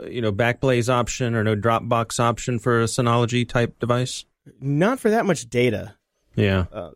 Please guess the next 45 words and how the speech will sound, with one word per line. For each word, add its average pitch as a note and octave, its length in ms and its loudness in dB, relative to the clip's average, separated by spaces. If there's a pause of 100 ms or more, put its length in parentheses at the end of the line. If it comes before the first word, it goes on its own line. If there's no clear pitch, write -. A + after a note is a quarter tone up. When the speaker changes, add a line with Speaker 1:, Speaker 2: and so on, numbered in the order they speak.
(160)
Speaker 2:
that's D#3 240 0
the, C3+ 220 2
the B2 100 -4
big A#2+ 220 0
issue. G2+ 460 -2
Uh, A#2+ 220 -2
the B2 140 -6
Back-, F3 320 -2
Backblaze G3 600 0
has D#3 120 -2
changed D#3 420 2
their C3+ 140 2
terms C3 400 -2
recently, D3 520 2
and B2 100 2
I A#2+ 60 4
wasn't B2+ 240 2
able B2 240 0
to A2+ 180 -2
take A2+ 300 -2
my A2+ 260 -2
Synology A2 640 -6
over G#2 240 -10
to C#3+ 220 2
it D3+ 180 -2 (400)
since C3+ 200 -2
it's B2 120 0
an B2+ 80 2
external B2 440 0
drive C3 540 2 (140)
and A2+ 300 -6 (180)
their A#2 240 0
Speaker 1:
Oh, A2+ 200 4
Speaker 2:
terms G#2+ 280 2
Speaker 1:
right. G#2+ 60 2
Speaker 2:
have G2+ 80 0
changed. C#3 560 -2 (680)
Yeah, C#3 220 2
because B2+ 260 -2
it's, D3+ 120 0
it's E3 160 0
a D3+ 60 2
network C#3 420 2
attached A2 360 -4
drive. F#2+ 320 -4